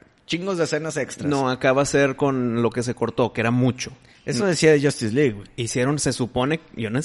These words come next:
Speaker 2: no se la creo,
Speaker 1: Mm.
Speaker 2: pero se supone que nada más hicieron la escena del, del futuro.
Speaker 1: No mames, sí,
Speaker 2: Enti-,
Speaker 1: no, no.
Speaker 2: que están en la arena y la madre y el
Speaker 1: Sí.
Speaker 2: Joker. Entiendo que no se la creo,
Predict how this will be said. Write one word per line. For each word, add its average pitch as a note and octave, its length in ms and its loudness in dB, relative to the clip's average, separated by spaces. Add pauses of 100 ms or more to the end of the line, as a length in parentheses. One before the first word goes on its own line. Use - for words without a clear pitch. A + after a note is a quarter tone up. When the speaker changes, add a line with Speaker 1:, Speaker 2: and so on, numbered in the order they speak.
(100)
Speaker 2:
no A#2+ 140 0
se A#3+ 100 6
la E3+ 80 4
creo, F#2+ 260 -6
Speaker 1:
Mm. F#2+ 180 -8
Speaker 2:
pero A#2 140 0
se B2 100 -4
supone A#2+ 300 -2
que F3+ 80 0
nada C#3 100 0
más C3 120 0
hicieron D3 240 0
la C3 60 2
escena A#2+ 300 0
del, A2+ 220 0
del G#2 160 -6
futuro. G#2 500 -6
Speaker 1:
No G#2+ 140 -10
mames, A2+ 420 -10
sí, - 100 -14
Speaker 2:
Enti-, - 320 -6
Speaker 1:
no, - 60 -10
no. G2+ 40 -12
Speaker 2:
que B2 80 -6
están A2+ 200 -4
en C3 120 -2
la A#2+ 60 0
arena G2+ 320 -4
y G2 40 -6
la F2+ 100 -8
madre F#2 260 -6
y G2 40 -2
el G#2 140 -2
Speaker 1:
Sí. G2 60 -4
Speaker 2:
Joker. - 280 -8 (340)
Entiendo A#2 440 -4
que C#3+ 160 0
no B2+ 200 0
se F3+ 120 -2
la B2+ 120 0
creo, F3 320 2